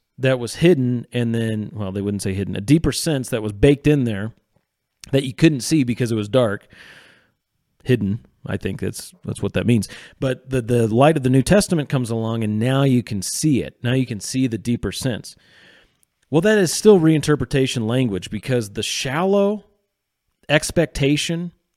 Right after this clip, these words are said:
that Ezekiel, we'll just use Eze-, Ezekiel's example, the shallow expectation that Ezekiel had when it came to this future temple that he talks about in chapters forty to forty-eight,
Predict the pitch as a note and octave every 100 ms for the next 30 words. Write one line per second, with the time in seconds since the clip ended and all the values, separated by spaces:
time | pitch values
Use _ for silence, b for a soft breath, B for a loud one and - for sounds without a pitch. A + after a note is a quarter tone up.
0 | _ _ A#2 B2 - B2+ G#2 C3 C#3 D#3
1 | C#3+ C#3 C3+ C3 - A#2+ G#2+ G#2+ A2+ A#2+
2 | A#2 A2+ C3 G#2+ G#2 G#2 A2+ C#3 b b
3 | - - D#3 F3 F3+ C#3+ - C3+ - B2+
4 | C#3 B2+ A2 G2 G#2 B2+ E3 D3+ C#3 D3
5 | D3+ A#2+ G#2 B2+ B2 A#2+ A#2 A2 - B2
6 | - A#2 B2 B2 C3+ A#2+ A2+ - A2+ -
7 | A#2+ A#2+ A2 - A2+ - A2 - A2+ A#2+
8 | G#2+ - A#2 G#2+ G2+ A#2+